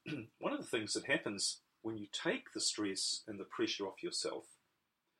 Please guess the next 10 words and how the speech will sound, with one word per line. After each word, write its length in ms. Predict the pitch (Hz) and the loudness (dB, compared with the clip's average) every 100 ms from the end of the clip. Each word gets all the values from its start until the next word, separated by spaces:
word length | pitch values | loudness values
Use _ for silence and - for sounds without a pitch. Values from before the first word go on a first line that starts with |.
| _ _ _ | _ _ _
is 160 | 156 156 | 2 8
you 120 | 160 | 8
actually 440 | 170 - 180 165 - | 8 6 6 6 4
speed 480 | - - - 110 107 | 2 4 4 4 2
things 320 | 131 123 127 | -2 0 4
up. 260 | 170 - - | 4 4 -2
You 140 | 127 | -6
increase 760 | 123 123 - 165 180 170 - - | -6 -2 6 6 6 4 2 0
the 80 | - | 0
speed 560 | - - 123 95 101 | 0 2 2 2 -4